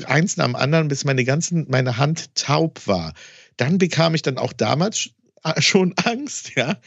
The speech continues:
<clears throat> Heute wäre ich da schon in der Inten-, äh, auf, in der Notaufnahme gelandet, aber, mm, dann hatten wir echt überlegt, was machen wir jetzt, ne? Und dann fing plötzlich wieder der kleine Finger an zu kribbeln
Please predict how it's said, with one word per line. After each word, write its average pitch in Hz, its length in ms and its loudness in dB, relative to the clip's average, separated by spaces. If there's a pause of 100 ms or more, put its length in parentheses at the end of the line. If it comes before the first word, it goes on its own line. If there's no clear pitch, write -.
(520)
<clears throat> 143 400 0
Heute 127 260 0
wäre 123 160 2
ich 120 80 -2
da 117 100 0
schon 113 160 -4
in 113 120 -2
der 107 120 0
Inten-, 107 320 -4
äh, 104 200 4
auf, 98 180 0
in 92 160 2
der 101 80 6
Notaufnahme 139 560 4
gelandet, 135 380 2
aber, 113 260 4 (760)
mm, 117 180 -4
dann 120 180 2
hatten 143 200 -2
wir 123 100 2
echt 147 140 0
überlegt, 139 320 2
was 117 160 -4
machen 160 240 0
wir 104 100 4
jetzt, 107 420 0
ne? 120 180 2
Und 123 140 -4
dann 165 180 2
fing 233 200 0
plötzlich 214 440 0
wieder 185 160 4
der 165 100 4
kleine 185 380 2
Finger 202 320 2
an 104 120 0
zu 104 160 0
kribbeln 120 520 2